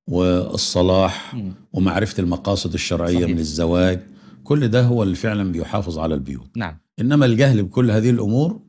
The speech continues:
Speaker 1: فعلًا بيهدم البنيان
Speaker 2: أيوة.
Speaker 1: في أسرع وقت.
Speaker 2: صحيح، صحيح. طب إذن شيخنا الحبيب، هنا فضيلتك أشرت إلى مسألة إن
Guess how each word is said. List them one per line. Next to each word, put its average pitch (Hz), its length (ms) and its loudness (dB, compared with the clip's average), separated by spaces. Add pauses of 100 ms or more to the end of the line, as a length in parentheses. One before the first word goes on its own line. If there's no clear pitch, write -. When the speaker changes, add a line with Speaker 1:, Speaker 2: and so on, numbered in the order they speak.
(120)
Speaker 1:
فعلًا 113 380 0
بيهدم 101 540 2
البنيان 92 460 0
Speaker 2:
أيوة. 131 120 2
Speaker 1:
في 101 260 -6
أسرع 107 280 -2
وقت. 73 260 -10
Speaker 2:
صحيح، 120 300 -6 (240)
صحيح. 101 240 -10 (320)
طب 151 160 -4
إذن 226 220 2
شيخنا 247 220 -4
الحبيب، 202 320 -2
هنا 196 360 2
فضيلتك 156 460 -6
أشرت 151 320 -6
إلى 123 120 0
مسألة 127 420 -4
إن 107 360 -2